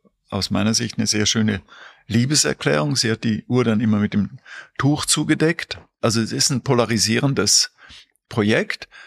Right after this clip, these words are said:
aber das reizt mich auch dran, weil ich wollte, wie du sagtest, ich mag Kontraste.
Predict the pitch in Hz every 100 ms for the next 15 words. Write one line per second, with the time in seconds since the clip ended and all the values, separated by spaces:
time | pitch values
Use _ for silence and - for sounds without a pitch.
0 | - - 113 143 143 - - _ _ _
1 | _ _ _ - 110 117 - 135 117 107
2 | - - 95 101 101 107 110 - 117 131
3 | 135 123 127 _ _ 117 123 107 107 113
4 | - 123 - - - 113 113 - 110 -
5 | 117 151 - 175 190